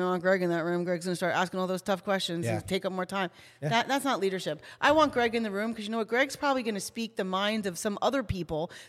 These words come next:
Speaker 1: that are not willing to say what Greg is gonna say,
Speaker 2: Mm-hmm.
Speaker 1: and it's gonna make us better.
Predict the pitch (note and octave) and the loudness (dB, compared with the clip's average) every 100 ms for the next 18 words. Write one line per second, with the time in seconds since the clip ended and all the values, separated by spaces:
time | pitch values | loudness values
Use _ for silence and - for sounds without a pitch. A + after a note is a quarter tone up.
0 | - G#3 G#3+ A3 A#3+ A3+ B3+ D#4+ C4+ G#3 | 0 2 4 2 2 2 2 2 2 0
1 | F#3 F3 E3+ E3+ F#3 F3+ F3+ F3 F3+ E3+ | -2 -2 -2 -4 -2 -2 -2 -4 -4 -2
2 | - C4 G3 F#3+ C#3+ C#3 A#3+ A#3 - B3+ | 2 4 4 0 -4 -2 0 -2 -2 -2
3 | B3 A#3+ A3+ - F3+ A2 | -2 -2 -2 -2 -6 -6